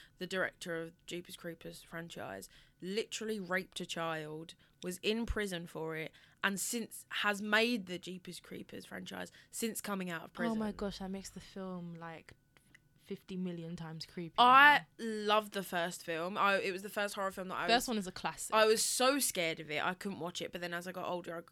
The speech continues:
Speaker 1: I, I, I enjoyed it more because I was so scared of it. But now I'll n-, like, I'll
Speaker 2: You
Speaker 1: never
Speaker 2: can't
Speaker 1: be
Speaker 2: see
Speaker 1: able
Speaker 2: it in
Speaker 1: to
Speaker 2: the
Speaker 1: watch
Speaker 2: same
Speaker 1: it.
Speaker 2: way.
Speaker 1: And it sounds selfish,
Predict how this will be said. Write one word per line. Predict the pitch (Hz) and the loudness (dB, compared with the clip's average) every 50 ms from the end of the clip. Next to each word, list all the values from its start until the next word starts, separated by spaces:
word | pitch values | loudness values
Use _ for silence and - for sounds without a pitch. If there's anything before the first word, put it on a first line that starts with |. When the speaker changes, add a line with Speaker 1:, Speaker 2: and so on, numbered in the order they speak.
| _ - | _ -10
Speaker 1:
I, | - | -10
I, | 170 | -8
I | - - - 175 185 - _ - | -6 -6 -6 -6 -8 -12 _ -8
enjoyed | 190 190 180 190 190 185 | -8 -6 -2 -2 -2 -2
it | 180 165 | -2 -4
more | 165 147 151 156 | -6 -6 -6 -6
because | - 180 - - 202 196 175 170 160 - - - _ - | -8 -12 -8 -4 -4 -4 -4 -6 -14 -18 -20 -20 _ -2
I | - 170 | -2 -2
was | 175 175 - | 0 0 0
so | - - 180 170 170 | 2 2 2 0 0
scared | - - - 180 175 175 170 | -2 -2 0 0 0 0 -2
of | 151 104 | -2 -6
it. | 107 92 - - - - - | -6 -6 -6 -10 -16 -12 -8
But | - - | -4 4
now | 226 226 226 220 196 | 8 8 10 10 10
I'll | 180 185 185 190 190 190 | 8 8 6 4 2 -2
n-, | 196 196 196 196 202 196 - | -4 -6 -6 -6 -8 -8 -4
like, | - - 180 - - - - | 0 2 2 2 0 -2 -2
I'll | 196 185 | 0 0
Speaker 2:
You | 190 196 | 2 2
Speaker 1:
never | 190 190 202 | 2 2 4
Speaker 2:
can't | 196 180 | 2 4
Speaker 1:
be | 190 185 | 4 6
Speaker 2:
see | |
Speaker 1:
able | 180 180 196 | 6 6 6
Speaker 2:
it | 190 | 4
in | 180 185 | 0 -2
Speaker 1:
to | 180 | -2
Speaker 2:
the | 180 | -2
Speaker 1:
watch | 185 196 175 170 170 | -2 -2 -4 -4 -4
Speaker 2:
same | - | -6
Speaker 1:
it. | 180 | -6
Speaker 2:
way. | 180 180 170 180 175 - - - - - - - - _ - | -8 -8 -10 -14 -18 -20 -20 -20 -20 -20 -20 -20 -2 _ 4
Speaker 1:
And | 208 214 | 4 4
it | 185 - - | 4 -2 -2
sounds | - - 247 247 254 247 220 - | 4 8 10 10 10 8 4 2
selfish, | - 220 208 214 208 - - 101 65 - 185 - - - - | 4 6 4 4 4 0 -4 -6 -6 -6 -6 -8 -8 -8 -8